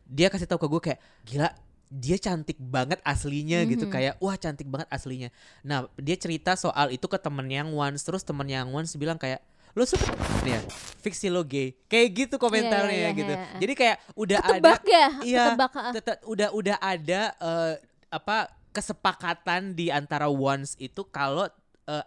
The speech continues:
Speaker 1: ada komunikasi yang tidak, tidak, tidak te-
Speaker 2: Unwritten
Speaker 1: iya,
Speaker 2: gitu ya?
Speaker 1: unwritten, eh, komunikasi gitu loh di antara mereka kalau, "Oh iya ini sama ini, ini sama ini, oh kalau lo suka ini berarti lo seperti ini," yang kayak gitu-gitu.
Speaker 2: Iya,
Speaker 1: Jadi
Speaker 2: heeh.
Speaker 1: kayak, tapi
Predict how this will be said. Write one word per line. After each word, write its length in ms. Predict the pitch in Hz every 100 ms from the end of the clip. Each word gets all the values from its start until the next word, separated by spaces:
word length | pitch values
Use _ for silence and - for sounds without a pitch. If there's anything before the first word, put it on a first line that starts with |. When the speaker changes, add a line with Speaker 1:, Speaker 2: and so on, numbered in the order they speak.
| -
Speaker 1:
ada 160 | 165
komunikasi 560 | 170 170 175 175 170 220
yang 80 | 220
tidak, 320 | 175 160 -
tidak, 480 | 165 151 147 147 - _ _
tidak 240 | 180 156 294
te- 80 | 285
Speaker 2:
Unwritten 720 | 294 330 262 370 349 330 220
Speaker 1:
iya, 160 | 277
Speaker 2:
gitu 40 | 285
ya? 120 | 277 247
Speaker 1:
unwritten, 300 | 226 233 220 220
eh, 200 | - 175
komunikasi 640 | 214 214 214 214 220 214 220
gitu 240 | 226 247
loh 160 | 196 180
di 80 |
antara 240 | 175 175 165
mereka 320 | 156 165 190
kalau, 320 | 165 151 151 -
"Oh 160 | 160 160
iya 160 | 165 196
ini 240 | 190 202
sama 240 | 214 170 127
ini, 560 | 131 151 185 185 190
ini 160 | 147 185
sama 240 | 175 151
ini, 160 | 143 196
oh 60 | 185
kalau 160 | 160
lo 80 | 170
suka 160 | 165 147
ini 160 | 156
berarti 240 | 175 165 165
lo 80 | 190
seperti 400 | - 151 107 139
ini," 160 | 165
yang 80 | 156
kayak 240 | - 135
gitu-gitu. 240 | - - -
Speaker 2:
Iya, 80 | -
Speaker 1:
Jadi 120 | 196
Speaker 2:
heeh. 120 | 190 -
Speaker 1:
kayak, 160 | -
tapi 320 | - 185 269